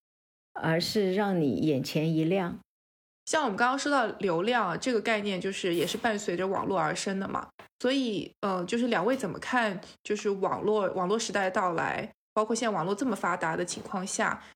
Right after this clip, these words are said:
Speaker 2: 给艺术行业带来的一些影响呢？
Speaker 1: 我感觉未来会一个大翻牌吧，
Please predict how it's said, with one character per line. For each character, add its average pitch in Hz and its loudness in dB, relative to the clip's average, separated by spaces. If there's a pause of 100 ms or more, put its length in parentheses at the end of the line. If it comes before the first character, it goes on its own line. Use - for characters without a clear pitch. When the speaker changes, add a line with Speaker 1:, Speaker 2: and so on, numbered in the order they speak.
Speaker 2:
给 180 0
艺 277 0
术 294 0
行 151 -2
业 175 0
带 208 0
来 180 -2
的 190 -4
一 202 -2
些 202 -2
影 160 -4
响 - -4
呢？ - -14 (340)
Speaker 1:
我 233 6
感 180 4
觉 151 2 (160)
未 208 4
来 151 4
会 165 2 (400)
一 185 2
个 160 2
大 185 2
翻 180 0
牌 - -4
吧， - -6